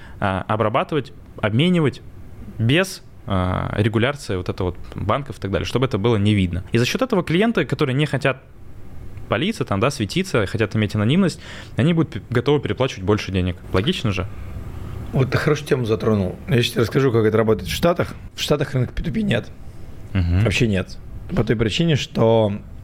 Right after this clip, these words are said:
Speaker 2: есть вот эта штука, что ты с банковского счета можешь купить крипту и обратно буквально за час. Все, типа, все прилетело,
Speaker 1: Мгм.
Speaker 2: погнали. Но в то же время у тебя есть чуть ли не черные адреса U S D T,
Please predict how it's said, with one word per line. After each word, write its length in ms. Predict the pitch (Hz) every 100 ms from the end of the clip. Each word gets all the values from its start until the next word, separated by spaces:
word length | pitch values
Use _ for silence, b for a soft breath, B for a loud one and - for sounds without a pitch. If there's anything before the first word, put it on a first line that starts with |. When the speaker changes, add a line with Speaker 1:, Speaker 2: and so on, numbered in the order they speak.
| -
Speaker 2:
есть 600 | 104 113 135 131 - - - -
вот 140 | 120 123
эта 160 | 104
штука, 320 | - 160 151
что 160 | 117 -
ты 80 | 113
с 60 |
банковского 460 | 104 117 - - 113
счета 280 | - 160 139
можешь 240 | 113 113
купить 300 | - 135 104
крипту 320 | 196 - 107
и 20 | 107
обратно 520 | 104 135 143 113 -
буквально 380 | - 101 123 113
за 120 | 98
час. 420 | 92 - 92 - - - B B B B B
Все, 160 | - 110
типа, 180 | 101
все 160 | - 117
прилетело, 400 | 110 107 98 120
Speaker 1:
Мгм. 60 | 101
Speaker 2:
погнали. 440 | 101 95 95 170 - - - - -
Но 120 | -
в 40 |
то 120 | - 131
же 100 | 113
время 480 | 120 175 180 104 - - - - - - - - - - -
у 60 | -
тебя 180 | - 127
есть 360 | 123 117 - -
чуть 220 | 131 117
ли 80 | 117
не 100 | 117
черные 340 | - 123 110
адреса 340 | 101 107 - 110
U 180 | 98
S 80 | 95
D 100 | 95
T, 300 | 92 135 170